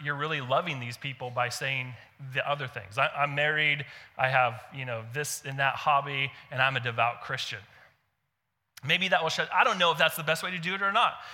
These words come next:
but let's be thinking about, can we be thinking about how we can talk about the great things God has done in our lives? Why?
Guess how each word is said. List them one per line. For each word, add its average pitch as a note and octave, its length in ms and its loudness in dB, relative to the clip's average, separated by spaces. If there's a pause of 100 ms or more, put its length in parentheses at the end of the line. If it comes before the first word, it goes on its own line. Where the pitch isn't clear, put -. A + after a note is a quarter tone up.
(220)
but G3 160 8
let's G3+ 200 6
be A#3 120 -2
thinking A#3 340 -6
about, F#3 320 2
can A#3 160 -2
we B3 60 -6
be A#3 140 -8
thinking C4+ 300 -8
about E3 220 0
how G#3 400 2
we G3+ 80 -6
can F#3 140 -4
talk - 320 0
about D3+ 420 4 (440)
the E3+ 80 -2
great G3 340 0
things F#3+ 600 -2 (200)
God F#3+ 160 -2
has G3+ 140 -8
done A3+ 260 -8
in E3 100 -8
our B2 160 -4
lives? A2+ 480 -4 (920)
Why? F#3+ 360 -4